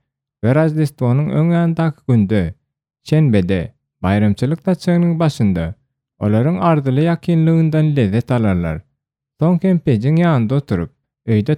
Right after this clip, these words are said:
taýýarlanlan, sorlan süýjileri, kökeleri we beýlek süýjilikler ködür edip we özleri hem dadyp, tapak berjek hekaýalar sesli okumaklygy we gowy ören goşgularyny aýtmaklygy geçýärler.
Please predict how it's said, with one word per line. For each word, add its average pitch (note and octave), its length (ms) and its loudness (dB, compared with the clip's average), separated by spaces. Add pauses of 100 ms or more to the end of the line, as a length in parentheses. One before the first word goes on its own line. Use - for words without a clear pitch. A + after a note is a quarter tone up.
taýýarlanlan, B2 880 0 (460)
sorlan C#3+ 520 0
süýjileri, G#2 600 0 (340)
kökeleri C3+ 640 0
we F3 160 2
beýlek D3 360 0
süýjilikler D#3 760 -2
ködür A2+ 320 -2
edip A2+ 280 -2 (480)
we A2 100 0
özleri C3+ 560 0
hem E3 220 0
dadyp, A#2 360 0 (200)
tapak D#3+ 420 -4
berjek D#3 380 0
hekaýalar C#3+ 600 0
sesli D#3 400 -4
okumaklygy A#2 760 -2 (340)
we A2 80 -2
gowy B2 420 2
ören E3+ 280 0
goşgularyny C#3+ 720 -2
aýtmaklygy G2+ 680 -4 (380)
geçýärler. G#2 720 -2